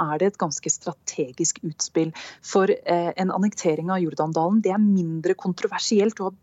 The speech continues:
bredere støtte i Israel enn annektering av andre deler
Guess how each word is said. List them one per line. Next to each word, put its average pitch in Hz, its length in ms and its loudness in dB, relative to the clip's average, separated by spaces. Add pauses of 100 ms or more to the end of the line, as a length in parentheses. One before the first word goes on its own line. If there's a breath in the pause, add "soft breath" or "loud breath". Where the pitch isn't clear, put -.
bredere 185 420 2
støtte - 460 -2 (160)
i 165 80 -6 (160)
Israel 233 480 0
enn 160 220 0 (260 loud breath)
annektering 165 560 -2
av 180 80 -8 (100)
andre 160 380 -2
deler 160 400 0